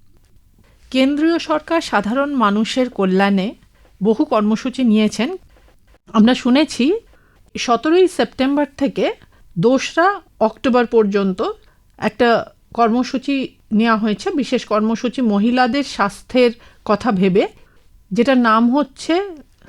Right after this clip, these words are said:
স্বাস্থ্য নারী সশক্ত পরিবার। বাংলায় বলতে পারি যে সুস্থ নারী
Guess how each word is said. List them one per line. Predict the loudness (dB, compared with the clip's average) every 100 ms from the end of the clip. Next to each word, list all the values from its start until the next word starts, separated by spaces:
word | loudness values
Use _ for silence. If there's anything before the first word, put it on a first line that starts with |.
| -10
স্বাস্থ্য | -2 -2 -2 -10 -10 -2
নারী | 0 2 0 -4 -8 _ _ _
সশক্ত | -8 -2 -2 -2 -4 -6 -20 -20 _ _
পরিবার। | 0 2 0 -2 -6 -14 _ _ _ _ _
বাংলায় | -2 0 2 0
বলতে | 0 0 -2
পারি | -2 0 2
যে | 0
সুস্থ | 0 -4 -4 -4 -2
নারী | 0 2 2